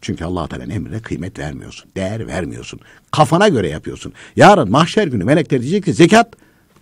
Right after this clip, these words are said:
bomboş gidecek, e, şey, amel defterini vermemiş." Verdim ya. "Ya verdikleri zekat değildi ki."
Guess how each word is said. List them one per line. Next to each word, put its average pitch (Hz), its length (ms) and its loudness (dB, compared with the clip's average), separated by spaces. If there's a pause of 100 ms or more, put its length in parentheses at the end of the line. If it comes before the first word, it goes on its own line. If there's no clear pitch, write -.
bomboş 170 400 6
gidecek, - 500 -4
e, 101 180 -4
şey, - 180 -6
amel 104 260 -2
defterini 82 340 -4
vermemiş." 156 420 2
Verdim 226 440 6
ya. 101 120 -6 (380)
"Ya - 180 -10
verdikleri 73 340 -10
zekat 64 340 -16
değildi 73 240 -10
ki." 73 180 -18